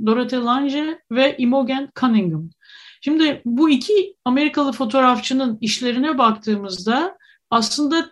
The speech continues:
Tina Modotti'nin işleri ve o üçünün işleri birbirinin bir karması gibi düşünebiliriz. Soyut, e, botanik bahçeleri, küçük çiçekler, yakın çekimler, portreler hepsinde çok ağırlıklı.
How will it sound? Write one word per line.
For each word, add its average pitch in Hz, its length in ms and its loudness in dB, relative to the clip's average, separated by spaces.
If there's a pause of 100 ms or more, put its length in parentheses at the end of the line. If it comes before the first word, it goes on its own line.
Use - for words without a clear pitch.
Tina 262 300 2
Modotti'nin 294 680 0
işleri 247 420 -2
ve 262 100 -2
o 247 260 -4
üçünün 294 440 0
işleri 226 520 -2
birbirinin 294 680 0
bir 320 360 -2
karması 262 680 0
gibi 185 480 -2
düşünebiliriz. 180 1000 -4 (600)
Soyut, 285 580 2 (600)
e, 233 320 2
botanik 254 420 0
bahçeleri, 254 580 0
küçük 220 560 -6
çiçekler, 247 600 -2
yakın 214 380 0
çekimler, 240 800 -2 (260)
portreler 254 840 2
hepsinde 247 540 -2
çok 240 240 0
ağırlıklı. 185 760 0